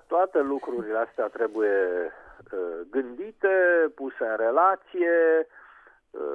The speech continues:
putem porni, de pildă, de la, uh,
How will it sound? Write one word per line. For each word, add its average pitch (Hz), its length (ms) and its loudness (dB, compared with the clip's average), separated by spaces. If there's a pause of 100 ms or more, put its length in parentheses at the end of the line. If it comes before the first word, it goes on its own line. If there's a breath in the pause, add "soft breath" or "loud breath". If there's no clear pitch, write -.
putem 165 360 -2
porni, 139 720 -2 (520)
de 127 120 2
pildă, 123 600 0
de 123 160 0
la, 117 460 2 (420 soft breath)
uh, 98 640 -8